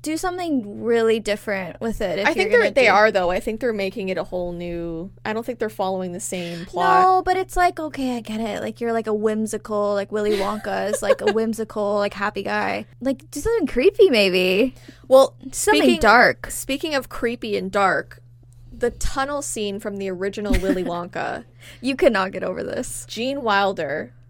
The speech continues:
Speaker 2: I've talked about this so many times, but we need to talk about it again. The tunnel scene with the rowing song, okay?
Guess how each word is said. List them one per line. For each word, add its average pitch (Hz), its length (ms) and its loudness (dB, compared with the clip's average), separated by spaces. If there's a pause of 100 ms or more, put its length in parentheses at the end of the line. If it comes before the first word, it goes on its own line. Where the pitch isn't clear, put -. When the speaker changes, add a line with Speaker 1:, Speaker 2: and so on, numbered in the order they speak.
(340)
Speaker 2:
I've - 140 -16
talked 208 200 -6
about 185 140 -4
this - 140 -14
so 185 120 -2
many 175 200 -6
times, - 520 -10
but - 220 2 (640)
we 247 160 -6
need 302 160 -6
to 262 80 -12
talk 226 260 0
about 185 180 0
it 165 120 -4
again. 156 340 -4 (280)
The 220 80 -6
tunnel 285 300 -6
scene 302 300 -6
with 254 140 -2
the 220 100 0
rowing 185 440 -2
song, - 540 -12
okay? 208 440 -4